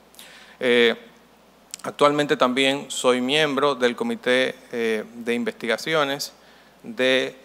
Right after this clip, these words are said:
la Asociación Internacional de Sociología Jurídica, Internacional, eh, Asociación Internacional de Sociología,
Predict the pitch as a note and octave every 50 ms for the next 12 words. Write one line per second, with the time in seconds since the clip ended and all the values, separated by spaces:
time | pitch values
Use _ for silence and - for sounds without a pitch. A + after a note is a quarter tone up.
0 | - - B2 A#2+ A#2 A2+ A2+ A2 A2 A2 A2 G#2+ G#2+ G#2+ G#2+ - - - - -
1 | - - - - - - - - - - _ _ _ _ - - - C3+ B2 -
2 | - - C3+ C#3 C3+ C3 B2+ B2 - - - - - - - _ - C3 B2 A#2
3 | B2+ B2 A#2+ - - B2+ B2 B2 B2 A#2+ A2+ A2 - - - - A#2 A2 A2 -
4 | - B2 A#2+ A2+ G#2+ - B2+ C3 D3 F3 E3 D3 C#3 C3 - - - F3+ F3 E3+
5 | - _ - - - B2+ A#2 B2+ A#2+ A#2 - A#2+ A#2+ C3 C3 B2 - - - -
6 | A#2+ A2+ G#2+ G2+ - - - - C#3+ B2+ B2+ A#2+ - C3+ C#3+ C#3+ C3 C3+ C3 B2
7 | - C3 B2+ B2+ B2 B2+ - C3 B2 C#3 - F3 E3+ D3+ C#3+